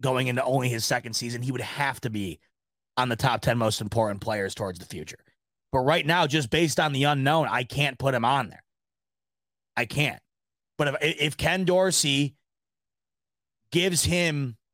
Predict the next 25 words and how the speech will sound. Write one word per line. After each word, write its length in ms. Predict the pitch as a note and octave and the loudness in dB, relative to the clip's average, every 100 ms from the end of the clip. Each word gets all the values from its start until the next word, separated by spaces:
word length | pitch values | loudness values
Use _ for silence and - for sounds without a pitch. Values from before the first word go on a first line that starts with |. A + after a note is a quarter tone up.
| _ _ - | _ _ -10
an 140 | C3+ - | -8 -2
adequate 560 | D3+ E3+ E3+ - E3+ | -2 0 -2 -2 -2
role 380 | B2 C#3+ F3+ E3 | 0 2 4 2
in 100 | C#3+ | 2
this 220 | C#3 C3 | 0 0
offense 480 | C3+ D#3+ F#3 C#3 B2 | 2 0 0 -2 -2
this 240 | - A#2 - | -4 -4 -2
coming 300 | B2 A#2 G#2+ | -2 -4 -6
season, 480 | - A2 A2+ C3+ - _ _ _ _ _ _ _ _ | -6 -4 -4 -6 -8 _ _ _ _ _ _ _ _
and 160 | C3 C3 | -4 -2
he 180 | C3 D3+ | -2 0
capitalizes 880 | - D3+ F#3 F3+ B2+ A#2 A2+ A2+ A2+ | 0 0 0 0 0 0 -2 -2 -2
on 180 | A2 G#2+ | 0 0
that, 280 | G#2+ C3+ - _ _ _ _ _ _ _ - | 0 -2 -8 _ _ _ _ _ _ _ -2
then 100 | C#3+ | 0
I 140 | D3 | 0
would 140 | D#3 | 0
love 300 | C#3 D3 D3 | 0 2 0
to 80 | C#3+ | 0
see 280 | - D3+ C3 | 0 2 2
him 240 | B2 C3 | 0 -2
be 260 | A#2+ B2+ C3 | -2 -4 -4
in 160 | A#2+ A#2+ | -6 -6
this 240 | A#2 - | -4 -4
list, 320 | A2+ G#2+ - | -4 -6 -8